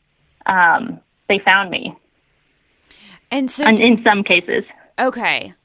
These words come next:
Speaker 2: And so on those cases, like, did you really think strategically about, like,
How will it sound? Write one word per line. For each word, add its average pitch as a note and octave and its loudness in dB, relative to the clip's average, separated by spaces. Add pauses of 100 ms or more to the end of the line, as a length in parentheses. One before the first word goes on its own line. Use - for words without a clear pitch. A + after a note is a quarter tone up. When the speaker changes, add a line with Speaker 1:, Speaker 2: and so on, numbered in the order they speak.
(360)
Speaker 2:
And C4 -2
so D4 -2
on B3+ -4
those D#4 -6
cases, G#3 -6
like, G3 -4
did F#3+ -10
you C4+ -6 (100)
really G3 -6
think F3 -6
strategically F3 -10
about, E3 -4
like, D#3 -6